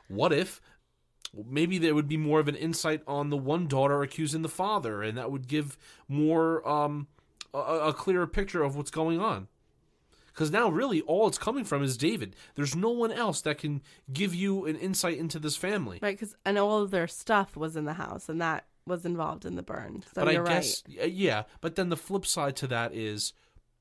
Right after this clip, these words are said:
Speaker 1: well, if he's already going through trial, he's in front of a judge and everything else. They, I mean, it's,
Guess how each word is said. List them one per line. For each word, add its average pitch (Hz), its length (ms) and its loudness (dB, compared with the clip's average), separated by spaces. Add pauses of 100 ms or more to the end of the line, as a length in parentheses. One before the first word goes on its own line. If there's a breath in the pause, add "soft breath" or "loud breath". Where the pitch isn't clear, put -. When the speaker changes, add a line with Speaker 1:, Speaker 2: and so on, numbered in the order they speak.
(200)
Speaker 1:
well, 151 380 2
if 131 140 -4
he's 139 120 -6
already 170 360 -2
going 127 260 -2
through 120 140 -8
trial, 104 440 -4 (460)
he's 120 260 -6
in 120 60 -2
front 143 160 -2
of 139 80 2
a 135 40 0
judge 107 600 -4
and 113 100 -6
everything 120 240 -4
else. 95 340 -8 (420 soft breath)
They, 131 200 -2 (300)
I 139 80 0
mean, 139 300 -4 (760)
it's, - 300 -6